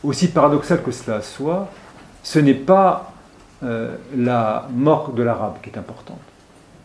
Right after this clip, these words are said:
On lui a bien reproché. Et on a fait un débat avec les, les, les,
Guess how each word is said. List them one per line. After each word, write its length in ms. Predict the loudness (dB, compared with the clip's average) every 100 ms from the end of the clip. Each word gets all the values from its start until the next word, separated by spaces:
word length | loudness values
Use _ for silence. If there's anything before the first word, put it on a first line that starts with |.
| -20 -20 _ _ -18 -6
On 60 |
lui 100 | -4
a 40 | 0
bien 160 | 0
reproché. 400 | 0 -6 -10 -12 -18 -20 -20 _ _ -20 -20 -20 _ -20
Et 60 | -18 -12
on 100 | -10
a 40 |
fait 140 | -8 -6
un 60 |
débat 280 | 0 2 2
avec 220 | 2 0
les, 180 | -6 -8 -8 -10 -10 -8
les, 100 | -10
les, 600 | -10 -8 -6 -6 -8 -10